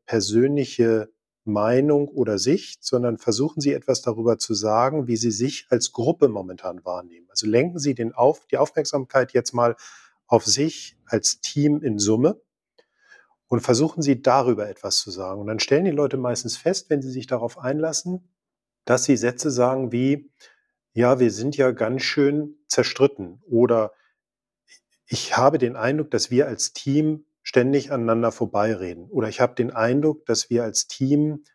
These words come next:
uns im Kreis drehen. Ich habe den Eindruck, dass wir nicht effizient darin sind und gut darin sind, Entscheidungen zu treffen oder sie zu begründen oder, oder. Und damit kommen sie an die hinterliegenden Probleme ran, die ihnen dann helfen, wieder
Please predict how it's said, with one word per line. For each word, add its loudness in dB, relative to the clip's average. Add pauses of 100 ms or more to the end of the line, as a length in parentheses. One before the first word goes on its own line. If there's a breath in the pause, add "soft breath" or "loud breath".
(160)
uns -2
im -4
Kreis 2
drehen. -14
Ich -16
habe -16
den 0
Eindruck, 2
dass -4
wir 2 (520 soft breath)
nicht -4 (420)
effizient 0
darin 2
sind -2
und -10
gut 2
darin 2
sind, -6
Entscheidungen -2
zu -2
treffen -8
oder 4
sie -8
zu -6
begründen 0
oder, 2
oder. -4 (440 loud breath)
Und -2
damit 2
kommen 0
sie 0
an -2
die 0
hinterliegenden 0
Probleme 0
ran, -4
die -4
ihnen -2
dann 4
helfen, 0
wieder 2